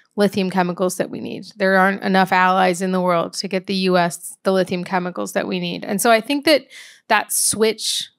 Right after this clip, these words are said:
on permitting is going to flip.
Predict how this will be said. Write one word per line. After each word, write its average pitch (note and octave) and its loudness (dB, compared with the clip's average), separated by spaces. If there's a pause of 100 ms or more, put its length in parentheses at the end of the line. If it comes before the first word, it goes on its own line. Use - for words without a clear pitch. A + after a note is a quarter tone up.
(120)
on G3+ 2
permitting G#3 -2 (520)
is G#3+ 2
going G3 2
to F#3 0
flip. - 0